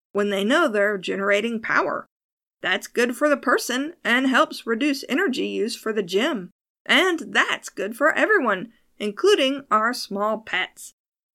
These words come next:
You can find Strange Animals Podcast online at strange animals podcast dot blueberry dot net.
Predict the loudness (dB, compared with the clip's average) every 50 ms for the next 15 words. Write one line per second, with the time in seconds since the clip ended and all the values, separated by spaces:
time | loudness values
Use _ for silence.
0 | _ _ _ _ _ _ -4 -2 -2 -2 -2 -6 -6 -4 0 2 2 2 2 0
1 | -4 -6 -8 -6 -6 -4 -2 -2 0 0 -2 -2 -6 -8 -10 -6 -2 0 2 2
2 | 2 0 -2 -2 -2 -4 -6 -6 -6 -4 -4 -4 -4 -2 0 0 0 0 -2 -6
3 | -12 _ _ _ -2 -2 -2 -2 -2 -2 0 0 0 2 2 0 0 0 -2 -4
4 | -6 -8 -2 2 2 2 2 2 0 -2 0 0 0 -2 -4 -6 -6 -6 -6 -6
5 | -4 -2 0 0 2 2 2 2 2 2 0 0 -2 -2 -2 -2 -2 -2 0 0
6 | 0 -2